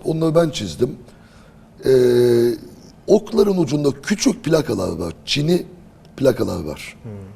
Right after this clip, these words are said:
Speaker 1: Şimdi o plakalardan bahsediyoruz, bahsediyoruz. Orada yazılı olanlardan. Bu Yeşil Cami'nin burası, dünya çapında meşhur olan, çinileriyle tabii meşhur olan bu çok önemli mihrabıdır.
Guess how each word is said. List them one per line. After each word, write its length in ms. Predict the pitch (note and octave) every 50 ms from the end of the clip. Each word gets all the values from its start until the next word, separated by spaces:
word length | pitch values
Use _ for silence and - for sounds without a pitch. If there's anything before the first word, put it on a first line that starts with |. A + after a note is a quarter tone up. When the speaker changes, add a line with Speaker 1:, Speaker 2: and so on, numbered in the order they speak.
| - - - -
Speaker 1:
Şimdi 200 | - - C3 -
o 140 | - A3 G#3+
plakalardan 640 | - G3 E3+ C3 - C3+ A#2+ A2+ G#2+ F#2+ G#2 G2+
bahsediyoruz, 600 | G2 G2 F2 - - F2+ - D#2+ D#2 D2 D2 D#2 -
bahsediyoruz. 640 | F2+ D#2 - - E2 C#2+ D2+ C#2 C2 C2 - - - - -
Orada 280 | - D#3 D#3 D3 C#3+ D3+
yazılı 280 | C#3 B2 A2 A2+ A#2+ A2+
olanlardan. 540 | G2+ F#2 F2 D#2+ D#2 D2+ D2 C#2 D2 D2 - - - - - - - - - - - G#2+
Bu 280 | C#3+ F3+ G#3 F#3 E3 - - -
Yeşil 340 | C3 D#3 - - G3+ F#3+
Cami'nin 480 | D#3 B2+ C3+ A#2+ A2 A2 G#2 G#2+ G2+ G2+
burası, 500 | A2+ C3 A#2+ G2 - - - G2+ A#2 A#2+ - - - - - - _ - - - - - - - F2
dünya 400 | A2 C3 C3 C#3+ F3 G3 G3 F3
çapında 420 | - C#3 - - A2+ G#2+ G2+ G#2
meşhur 440 | F#2 G2+ A#2+ A#2 - - - B2+ A2+
olan, 260 | G2 F2+ F2 F#2 G#2+ C#3+ - - - - - - - -
çinileriyle 720 | - - B2+ A#2+ A#2+ A#2 A#2+ B2 C3 D#3 D#3+ C3 G#2 F2+
tabii 220 | - F2+ D#2+ E2
meşhur 300 | E2 F#2+ F#2+ F#2 - - F#2+
olan 220 | F2+ E2+ G#2+ C#3 E3 - - - - - - - - - - - -
bu 40 | - G2+ - - - - -
çok 260 | - - G#3 G#3 -
önemli 240 | - A2+ A#2+ D3 E3
mihrabıdır. 720 | C3+ G2+ D2+ D#2 D2+ C2+ - - - - - - - -